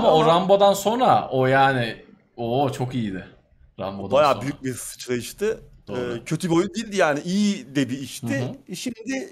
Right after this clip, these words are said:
Speaker 1: bir başka seksenler efsanesini monitörlerimize
Speaker 2: Evet.
Speaker 1: taşıyacaklar. Robocop Rogue City adında orijinal filmin üçlem-, orijinal film üçlemesinin hikayesine dayanan bir oyun duyurdular. Ee,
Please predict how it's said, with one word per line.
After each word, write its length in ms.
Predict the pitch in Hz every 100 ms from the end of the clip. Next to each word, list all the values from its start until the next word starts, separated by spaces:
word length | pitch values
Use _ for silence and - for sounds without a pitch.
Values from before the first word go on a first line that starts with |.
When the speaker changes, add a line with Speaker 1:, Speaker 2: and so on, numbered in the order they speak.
| _ -
Speaker 1:
bir 180 | 196 220
başka 280 | 240 226 233
seksenler 460 | 214 202 185 165
efsanesini 680 | 147 - 143 139 - 127 117 - _ 120
monitörlerimize 580 | 131 131 139 131 117 196
Speaker 2:
Evet. 120 | 214
Speaker 1:
taşıyacaklar. 540 | 202 180 185 - 147 - _ _ _ _ -
Robocop 580 | 139 180 196 190 226 226
Rogue 380 | 143 170 202 208 -
City 260 | - 135 104 _
adında 600 | 127 117 120 151 208 214 _ _ _ -
orijinal 580 | 139 151 147 175 190 190 _ _ _ _ 147
filmin 360 | - 139 131 127
üçlem-, 340 | 120 131 127 - 151 131
orijinal 380 | 135 139 170
film 240 | 170 156 170
üçlemesinin 580 | - 139 127 123 117 113
hikayesine 520 | 110 131 117 123 113
dayanan 360 | 117 165 220 196
bir 60 |
oyun 280 | 180 185 170
duyurdular. 580 | 139 117 113 185 208 - _ _ _ _ _ _ -
Ee, 300 | 135 123